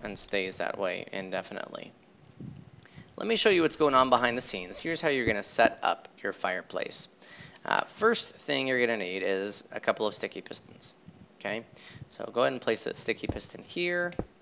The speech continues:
and here. And then you're gonna wanna place your nether rack in front of it.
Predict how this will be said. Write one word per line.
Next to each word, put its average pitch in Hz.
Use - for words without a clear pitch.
and 95
here. 85
And -
then 98
you're 95
gonna 98
wanna 95
place -
your 76
nether 104
rack 107
in 135
front 240
of 117
it. -